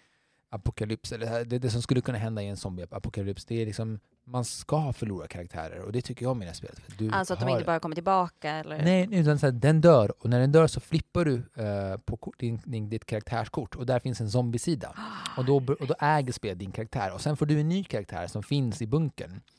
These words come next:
Speaker 1: Och då
Speaker 2: Mm.
Speaker 1: börjar du spela med den. Och när, när alla karaktärer i bunkern dör,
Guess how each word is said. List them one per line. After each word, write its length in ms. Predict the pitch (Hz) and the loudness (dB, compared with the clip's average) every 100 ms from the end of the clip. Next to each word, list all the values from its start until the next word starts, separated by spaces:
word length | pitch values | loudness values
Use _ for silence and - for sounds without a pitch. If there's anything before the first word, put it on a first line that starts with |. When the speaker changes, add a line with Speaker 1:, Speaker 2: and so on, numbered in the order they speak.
| _ | _
Speaker 1:
Och 80 | - | -4
då 40 | 131 | 0
Speaker 2:
Mm. 100 | 127 | 2
Speaker 1:
börjar 120 | 131 | 2
du 60 | |
spela 220 | 110 104 104 | 0 -4 -4
med 120 | 123 | -6
den. 200 | 110 113 _ _ | -8 -12 _ _
Och 100 | 127 | 0
när, 180 | 123 127 | 0 0
när 160 | 120 131 | -4 -2
alla 260 | 147 135 139 | 0 0 -2
karaktärer 680 | 135 123 104 95 92 - | -4 -6 -6 -4 -6 -6
i 120 | 117 104 | -6 -4
bunkern 440 | 101 135 120 95 | -2 -2 -4 -6
dör, 320 | 101 92 90 | -4 -4 -6